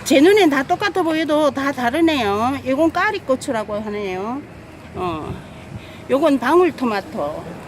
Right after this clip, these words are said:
아, 옆에 이름이 써져 있는데 제가 못 본 것 같습니다. 이거는 그냥 토마토고요. 어.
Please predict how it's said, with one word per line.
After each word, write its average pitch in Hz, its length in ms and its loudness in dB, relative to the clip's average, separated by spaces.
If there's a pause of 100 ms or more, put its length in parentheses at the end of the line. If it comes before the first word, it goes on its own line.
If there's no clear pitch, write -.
(120)
아, 226 260 0
옆에 320 540 4
이름이 285 560 2
써져 349 280 -2
있는데 269 280 0
제가 247 200 -4
못 269 200 -2
본 339 160 4
것 233 80 0
같습니다. 190 520 -2 (300)
이거는 294 240 4
그냥 339 360 6
토마토고요. 269 1040 -2 (880)
어. 196 560 -4